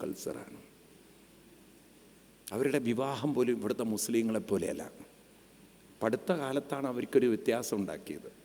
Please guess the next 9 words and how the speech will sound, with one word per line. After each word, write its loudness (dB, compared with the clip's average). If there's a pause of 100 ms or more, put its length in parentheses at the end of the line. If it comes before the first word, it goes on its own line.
(560)
കാരണം -2
അതിൽ 2
ഇത്തിരി 2
ടെററിസ്റ്റ് 2
മൈൻഡുകളൊക്കെ 2
ഉള്ളവർ 0
വന്നപ്പം -4
ഭീഷണിപ്പെടുത്തി. -2 (760)
എല്ലാവരും 4